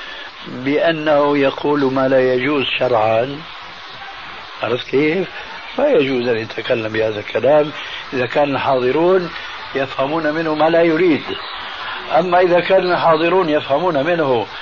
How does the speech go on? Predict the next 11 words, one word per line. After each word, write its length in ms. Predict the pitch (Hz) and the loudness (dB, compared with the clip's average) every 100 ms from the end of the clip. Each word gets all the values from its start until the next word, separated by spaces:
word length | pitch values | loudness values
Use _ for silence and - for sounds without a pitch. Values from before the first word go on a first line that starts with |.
| - - - 139 | -14 -14 -8 -4
القصد 420 | 127 - 165 131 | -2 2 2 4
الحسن، 600 | 123 127 156 165 180 190 - - - - - - - - | 0 0 0 2 0 -2 -8 -12 -12 -12 -12 -12 -14 -2
فهذا 280 | 123 147 143 | 2 4 2
ما 160 | 175 | 2
في 120 | 160 147 | 0 -2
منه 280 | 139 135 | -2 -2
مانع. 380 | 127 123 113 113 - - - - - - | -2 -2 -2 -6 -10 -10 -10 -10 -10 0
يشبه 520 | 160 202 - 185 170 | 2 2 2 6 6
هذه 160 | 170 156 | 6 2
الكلمة 460 | 135 175 170 147 | 0 0 0 0
تماما 640 | 135 131 151 151 127 135 | 0 0 2 4 4 0